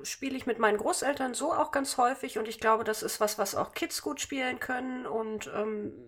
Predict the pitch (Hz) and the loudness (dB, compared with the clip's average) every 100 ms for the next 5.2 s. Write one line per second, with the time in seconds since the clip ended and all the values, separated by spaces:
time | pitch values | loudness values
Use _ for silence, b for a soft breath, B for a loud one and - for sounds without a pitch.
0 | 151 208 208 202 208 240 - 233 226 226 | -4 0 4 4 4 -2 0 -2 0 0
1 | 214 - 214 214 208 - 285 233 220 226 | 2 4 4 2 -2 -6 -2 -2 0 0
2 | 240 214 220 233 - 226 226 220 220 208 | 0 -2 0 0 2 0 0 -2 -2 -4
3 | - 190 269 277 262 - 233 233 226 233 | -4 -4 -2 -2 -2 0 -2 -2 -2 -2
4 | - 226 233 233 240 294 277 - 233 - | 2 2 2 0 -2 -2 -2 -2 -4 -4
5 | - | -8